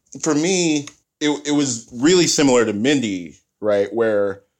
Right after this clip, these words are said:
eventually I just started doing things that involved not having this kind of,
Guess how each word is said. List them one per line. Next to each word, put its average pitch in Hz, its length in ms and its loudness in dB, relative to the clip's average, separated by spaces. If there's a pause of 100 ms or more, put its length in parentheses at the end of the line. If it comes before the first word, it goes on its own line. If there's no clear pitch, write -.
(400)
eventually 160 440 2
I 131 80 4
just 120 220 -2
started 113 420 0
doing 113 380 -2
things 101 760 -6 (500)
that 98 400 0
involved 101 840 -2 (880)
not 113 440 0
having 107 540 -2
this 101 200 -6
kind 101 380 -6
of, 92 360 -4